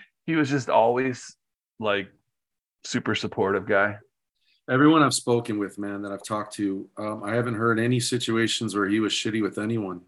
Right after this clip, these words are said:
Speaker 2: you know, 'cause I'll, I'll ask people, you know, one of the questions that I, that we may or may not get to, but, you know, I'll ask people, "What did you notice about the way Ethan treated people?" You know, that either that
Speaker 1: Yeah.
Speaker 2: you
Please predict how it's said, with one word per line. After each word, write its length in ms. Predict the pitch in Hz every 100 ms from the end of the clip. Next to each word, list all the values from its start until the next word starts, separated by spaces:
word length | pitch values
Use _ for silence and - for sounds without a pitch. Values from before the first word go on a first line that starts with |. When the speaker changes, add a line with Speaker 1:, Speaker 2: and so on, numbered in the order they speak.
| _
Speaker 2:
you 120 | 107 101
know, 260 | 101 113 -
'cause 120 | 110
I'll, 160 | 113 117
I'll 180 | 113 120
ask 280 | 147 156 -
people, 360 | 110 107 107
you 100 | 110
know, 140 | 110 110
one 180 | 110 117
of 80 | 110
the 100 | 113 _ _ _ _ _ _ _
questions 380 | - 135 131 120
that 100 | 117
I, 100 | 117 120 127 127 123
that 180 | 120 120
we 120 | 131
may 180 | 131 123
or 100 | 120
may 120 | 120
not 200 | 120 117
get 160 | 120 120
to, 140 | 135
but, 260 | 113 113 120
you 80 | 120
know, 100 | 113
I'll 240 | 117 120
ask 340 | 123 120 - - _ _
people, 360 | - 123 113 113
"What 160 | 113 135
did 160 | 135
you 100 | 120
notice 420 | 120 120 117 113
about 280 | 110 101 95
the 60 | 104
way 140 | 104 107
Ethan 380 | 110 110 104
treated 400 | 98 120 117 98
people?" 400 | - 95 90 69 _ _ _ _ _ _ -
You 120 | 92
know, 180 | 90 92
that 180 | 95 -
either 240 | 110 104
that 220 | 98 -
Speaker 1:
Yeah. 60 |
Speaker 2:
you 60 | 101